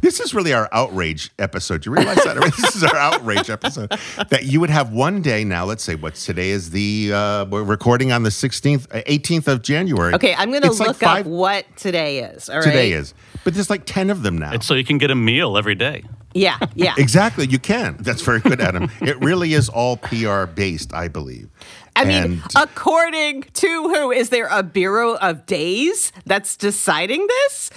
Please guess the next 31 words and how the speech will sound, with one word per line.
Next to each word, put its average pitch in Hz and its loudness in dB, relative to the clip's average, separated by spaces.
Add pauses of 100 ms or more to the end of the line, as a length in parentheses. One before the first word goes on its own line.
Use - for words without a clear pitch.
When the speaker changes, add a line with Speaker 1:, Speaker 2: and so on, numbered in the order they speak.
(140)
Speaker 2:
Were 226 2
they 226 0
all, 220 2
like, 220 -4
Speaker 1:
I - 2
Speaker 2:
this, - 2
Speaker 1:
don't 123 6
know. 175 2 (160)
Speaker 2:
uh, - -6
uh, 196 -4 (240)
people 240 0
in 190 -2
black 190 0
robes 233 0
sitting 240 0
around? 220 0
Like, 196 0 (140)
"Okay, 262 2
let 285 -2
me 403 0
tell - 2
Speaker 1:
That's - 4
Speaker 2:
you 277 0
what 247 4
Speaker 1:
so 135 6
Speaker 2:
today - 4
Speaker 1:
Harry 131 4 (100)
Speaker 2:
is." 127 -6
Speaker 1:
Potter. 107 0 (260)
Speaker 2:
Let 453 2
me 523 2